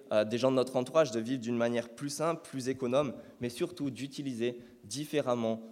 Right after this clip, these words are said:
toutes nos ressources, nos biens, qui seront utilisés pour Dieu. Parce que la deuxième caractéristique de cette gestion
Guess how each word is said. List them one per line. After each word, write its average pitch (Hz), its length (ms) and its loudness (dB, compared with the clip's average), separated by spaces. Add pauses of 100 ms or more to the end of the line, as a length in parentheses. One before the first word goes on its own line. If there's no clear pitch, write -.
(120)
toutes 147 200 -2
nos 135 140 0
ressources, 123 460 -4
nos 117 160 -4
biens, 104 220 -4 (840)
qui 107 80 -14
seront 104 240 -4
utilisés 107 420 -4
pour 107 180 -6
Dieu. 107 240 0 (1400)
Parce 120 160 2
que 151 80 2
la 127 120 8
deuxième 151 400 8
caractéristique 135 640 4
de 127 80 2
cette 120 240 2
gestion 143 560 4